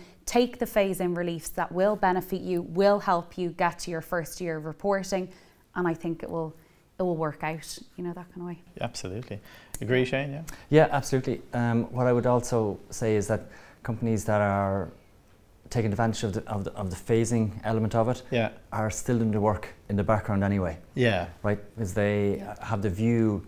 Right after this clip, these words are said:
Speaker 3: that our first time reporting on this, you know, if we've gone this far, we might as well get the rest of it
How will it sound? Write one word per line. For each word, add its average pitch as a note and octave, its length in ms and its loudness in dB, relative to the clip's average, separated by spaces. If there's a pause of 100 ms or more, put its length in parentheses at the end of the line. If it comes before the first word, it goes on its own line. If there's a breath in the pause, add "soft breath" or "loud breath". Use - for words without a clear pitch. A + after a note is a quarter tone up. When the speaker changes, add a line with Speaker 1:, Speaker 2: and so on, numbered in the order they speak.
Speaker 3:
that G#2 120 0
our G2 80 4
first - 680 -2
time G#2 260 0
reporting A2+ 480 2
on G2 120 2
this, F#2+ 340 -2 (640 loud breath)
you A2+ 80 0
know, G2 120 -2 (540)
if - 140 -8
we've G2 80 -2
gone A#2 180 4
this G#2+ 200 2
far, G#2+ 280 4
we G2+ 80 4
might G2+ 140 2
as G2 120 -4
well G2+ 80 -2
get G2 200 0
the G2+ 80 2
rest G2+ 260 2
of F#2 60 -4
it F#2 200 -4